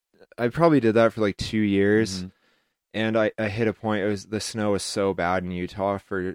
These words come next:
Speaker 1: a couple years that I was like, "I'm sick of, like, wishing I was snowboarding when I could just be rock climbing."
Speaker 2: Right.
Speaker 1: So that was when I switched gears to, like, climbing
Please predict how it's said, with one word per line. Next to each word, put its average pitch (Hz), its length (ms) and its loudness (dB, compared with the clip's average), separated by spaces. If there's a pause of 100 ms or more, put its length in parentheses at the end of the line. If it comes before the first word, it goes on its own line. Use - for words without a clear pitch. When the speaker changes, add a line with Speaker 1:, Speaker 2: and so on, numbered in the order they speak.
Speaker 1:
a 90 80 -10
couple 98 320 -8
years 101 440 -2
that 87 240 -4
I 85 140 -4
was 85 220 -8
like, 85 160 -6 (260)
"I'm 92 320 -10
sick - 380 -6
of, 90 100 -6
like, 87 260 -6 (220)
wishing 85 540 -6 (440)
I 120 160 -4
was 104 140 -2
snowboarding 98 720 -2 (920)
when 110 280 -2
I 95 140 -2
could 127 220 0
just 104 200 -4
be 95 140 -4
rock 95 320 -2
climbing." 85 340 -8
Speaker 2:
Right. 78 280 -2
Speaker 1:
So 95 300 -2
that 107 180 2
was 104 180 2
when 101 100 -4
I 98 100 -2
switched - 420 -6
gears 87 380 -6
to, 95 140 -10
like, 82 200 -6 (260)
climbing 85 500 -8